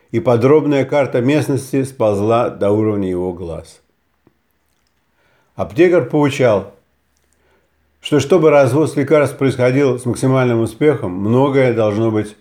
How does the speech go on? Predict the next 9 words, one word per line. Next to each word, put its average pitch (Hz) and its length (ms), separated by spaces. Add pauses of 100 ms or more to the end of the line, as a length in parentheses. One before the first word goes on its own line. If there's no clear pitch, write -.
(460)
решено 117 520
еще 107 360
до 123 160
того, 123 480 (240)
как 95 180
человек 107 460
садится 101 500
за 92 200
руль. 80 240